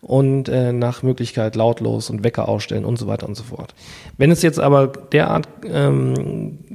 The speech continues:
geartet ist, dass eben ich zum Beispiel einen dringenden Anruf erwarte,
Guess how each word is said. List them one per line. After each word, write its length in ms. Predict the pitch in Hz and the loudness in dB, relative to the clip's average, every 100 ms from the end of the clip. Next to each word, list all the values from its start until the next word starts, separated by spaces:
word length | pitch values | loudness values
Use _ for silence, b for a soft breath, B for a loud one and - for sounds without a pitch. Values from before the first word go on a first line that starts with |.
| - - - | -18 -18 -4
geartet 420 | - 131 165 - | -2 0 -2 -6
ist, 260 | 147 139 | -8 -2
dass 460 | - 127 - - - - | 0 0 -2 -10 -12 -8
eben 420 | 139 131 131 127 | -2 0 2 0
ich 300 | - 147 - - - | -2 -8 -8 -14 -6
zum 140 | 135 | -4
Beispiel 240 | 127 120 135 | -2 -2 -2
einen 100 | 120 | 0
dringenden 280 | 139 139 - | 2 2 2
Anruf 340 | 143 135 120 | 2 2 0
erwarte, 480 | - 101 110 - | -2 -6 -10 -12